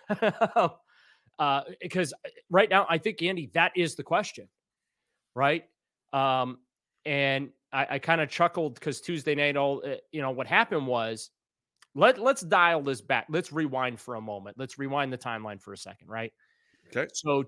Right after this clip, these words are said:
Speaker 1: Tuesday on, I think, Fox Sports Radio, I think that's who Brady Quinn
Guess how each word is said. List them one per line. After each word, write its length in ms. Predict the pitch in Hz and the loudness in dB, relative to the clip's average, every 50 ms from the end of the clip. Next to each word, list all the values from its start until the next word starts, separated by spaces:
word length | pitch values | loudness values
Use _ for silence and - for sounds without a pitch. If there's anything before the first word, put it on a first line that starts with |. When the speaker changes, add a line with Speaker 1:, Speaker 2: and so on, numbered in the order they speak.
| - - | -6 -10
Speaker 1:
Tuesday 800 | - - 220 247 285 285 220 156 - 147 135 131 131 127 123 - _ _ _ _ _ _ _ - | -6 -2 0 0 0 0 -2 -4 -2 0 0 2 0 0 -4 -8 _ _ _ _ _ _ _ 0
on, 680 | 151 139 139 139 135 139 135 135 135 135 131 131 123 - _ - | 2 2 4 4 2 2 0 0 -4 -6 -8 -10 -12 -14 _ -8
I 120 | 131 127 | -6 -4
think, 200 | 131 151 156 156 | -2 -4 -4 -6
Fox 320 | - - 156 151 156 - - | -4 0 2 2 2 2 -2
Sports 340 | - - 151 147 143 - 139 | -8 -4 -4 -4 -4 -4 -4
Radio, 320 | 139 139 147 151 151 147 | -2 -2 0 0 0 -2
I 60 | 143 | -2
think 220 | 139 143 139 131 - | -4 -4 -6 -4 -2
that's 180 | 143 139 - | -2 -2 -2
who 100 | - 143 | -4 -6
Brady 300 | 123 135 139 139 135 139 | -2 -2 -2 -2 -2 -4
Quinn 420 | 131 - - 147 143 143 147 151 | -6 -8 -6 -6 -4 -6 -6 -8